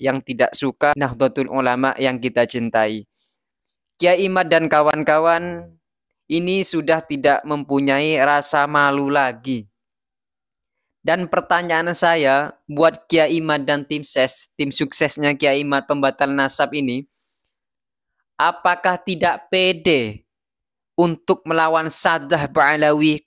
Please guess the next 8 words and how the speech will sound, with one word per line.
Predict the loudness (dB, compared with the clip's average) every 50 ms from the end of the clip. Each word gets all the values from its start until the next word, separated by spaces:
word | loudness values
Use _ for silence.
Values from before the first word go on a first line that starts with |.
| 0 2
kok | 2 2 2
selalu | 0 -2 0 2 2 2 2 2 2 0 0 0 -2
berlindung | -4 -2 0 2 2 2 0 0 0 0 0 -2 -2 -4 -4 -4 -4 -4 -4 -4
di | -2 -2 -2 -2
Nahdlatul | -2 -4 -4 -4 -2 0 0 0 0 0 0 0 0 -2 -4 -4
Ulama? | -2 0 0 0 0 2 2 2 2 0 -2 -2 -4 -4 -4 -4 -8 _ _ _ _ _ _ _ _ _ _ _ _ _ _ _ _ _ _ _ _ _ _ _ _ _ _ _ _ _ _ _ _ _ _ _ _ _ _ _ _ _ _ _ _ _
Nahdlatul | -4 -4 -4 -4 -2 0 0 0 0 0 -2 -2 -2 -2
Ulama | -2 -2 0 0 2 0 0 0 0 -2 -2 -2 -4